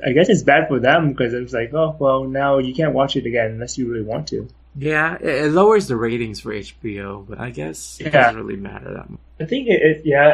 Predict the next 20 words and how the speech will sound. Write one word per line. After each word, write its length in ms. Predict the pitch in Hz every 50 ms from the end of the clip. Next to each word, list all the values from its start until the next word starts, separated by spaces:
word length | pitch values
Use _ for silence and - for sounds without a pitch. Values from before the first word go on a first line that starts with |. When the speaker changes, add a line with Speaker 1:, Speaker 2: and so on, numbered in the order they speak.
| -
Speaker 1:
I 80 | 135 -
think 200 | - 359 349 -
it's 100 | - -
fine 440 | - - 110 120 127 131 131 131 - - -
for 100 | 143 135
the 60 | 135
most 240 | 131 131 131 - -
part. 240 | 139 135 135 123 139
It 160 | 135 - - _ _ _ _ -
doesn't 320 | 180 202 220 220 185 165
lower, 460 | 160 160 160 160 151 139 139 139 - - - - _ _ _ -
it 60 | - 165
won't 240 | 165 190 - -
lower 240 | - - 226 135 123
too 280 | - - - 110 113 123
much. 460 | 139 147 175 180 - - - - _ _ _ - -
Speaker 2:
Mm-hmm. 260 | 110 107 110 113 -
Speaker 1:
Uh, 240 | 123 123 123 123 170 _ -
people 240 | - - 208 214
who, 440 | 185 196 185 180 175 - - - -